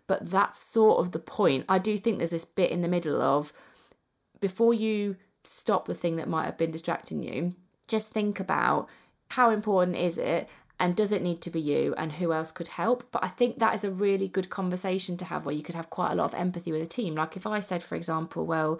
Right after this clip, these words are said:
the reason that I'm distracted by Instagram half the time is because I think it's important to respond to our community and no one else does it." And therefore, there could then become,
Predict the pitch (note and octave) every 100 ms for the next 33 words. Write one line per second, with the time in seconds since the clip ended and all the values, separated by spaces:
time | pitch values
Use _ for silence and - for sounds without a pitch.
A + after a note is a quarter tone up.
0 | - - - - _ F#3 F3+ F#3+ F3+ E3+
1 | E3 D#3 - E3+ D#3+ D#3+ D#3 D#3 - E3
2 | F3+ E3 D3+ D#3+ D#3+ - - - C#3 F3+
3 | - - G3+ F#3 F3 - C3+ D#3 D#3 E3
4 | E3 E3 E3 E3+ D#3+ D#3+ E3 F3 E3 D#3+
5 | E3 - E3+ D#3+ D#3+ D#3 - G#3 F#3+ -
6 | C#3+ D3 E3 E3 E3 E3 - E3+ A3 C4+
7 | - - - - F3+ F#3 F#3 F3+ E3+ -
8 | F3 F#3 F3+ G#3 F#3 D3+ E3 C#3+ F#3